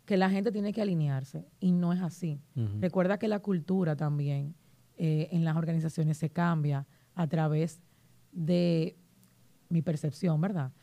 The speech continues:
Speaker 1: A través de yo conocer a mi gente. Y la única
Speaker 2: Claro.
Speaker 1: forma de yo conocer a mi gente, ¿cómo es?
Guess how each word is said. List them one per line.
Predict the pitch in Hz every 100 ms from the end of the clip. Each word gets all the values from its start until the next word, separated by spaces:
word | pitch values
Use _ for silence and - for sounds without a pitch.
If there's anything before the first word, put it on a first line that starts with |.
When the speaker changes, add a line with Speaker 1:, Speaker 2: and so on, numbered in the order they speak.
| _
Speaker 1:
A | 190
través | 165 160 160
de | 196
yo | 185 180
conocer | 190 175 156 - 233 240
a | 160
mi | 143
gente. | 131 135 135 156 -
Y | 196
la | 180
única | 180 220
Speaker 2:
Claro. | 214 254
Speaker 1:
forma | 254 247 240 226
de |
yo | 214 208
conocer | 208 196 196
a |
mi | 190 175
gente, | 160 156
¿cómo | 185 170
es? | 147